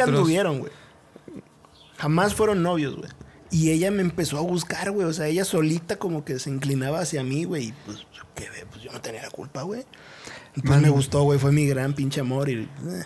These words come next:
Speaker 1: Manden
Speaker 2: Mamadas que hice
Speaker 1: mensajes
Speaker 2: después.
Speaker 1: y me voy a hacer un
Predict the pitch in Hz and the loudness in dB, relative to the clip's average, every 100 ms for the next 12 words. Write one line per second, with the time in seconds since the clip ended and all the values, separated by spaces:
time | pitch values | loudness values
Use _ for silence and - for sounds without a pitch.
0 | - - - - - - - 123 131 135 | -14 -20 -20 -20 -20 -16 -4 2 4 6
1 | 135 127 110 131 147 156 139 147 117 113 | 6 6 4 4 4 4 0 0 2 4
2 | 123 120 127 123 113 107 107 104 143 - | 4 4 2 2 2 2 0 -4 -8 -12
3 | - 113 123 139 143 147 143 139 127 110 | -4 0 4 4 4 4 4 4 4 2
4 | 110 | -2